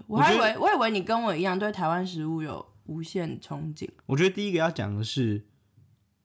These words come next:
Speaker 2: 之前我回台湾的时候，连 Uber Eats 跟 Food Pan-,
Speaker 1: <laughs>
Speaker 2: Food Panda 都没有欸，就是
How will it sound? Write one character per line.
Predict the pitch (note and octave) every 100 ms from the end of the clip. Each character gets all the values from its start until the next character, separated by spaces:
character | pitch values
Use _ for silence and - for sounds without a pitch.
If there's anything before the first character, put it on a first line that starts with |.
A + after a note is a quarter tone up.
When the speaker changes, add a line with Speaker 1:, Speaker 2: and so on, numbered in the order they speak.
| -
Speaker 2:
之 | F3+ F#3+
前 | E3
我 | A2
回 | G#2 G#2+
台 | A2
湾 | A#2 A2+
的 |
时 | A#2+
候， | A2+ A2
连 | G#2 G#2
Uber | G2+ A#2+ A#2
Eats | A2 A2 G2
跟 | G#2+ G#2
Food | A2 G2+
Pan-, | A2 G#2
Speaker 1:
<laughs> |
Speaker 2:
Food | - B2+
Panda | B2+ A#2+ G#2 G2+
都 |
没 | G2 F2+
有 | F#2
欸， | F#2+
就 | D3
是 | E3 D#3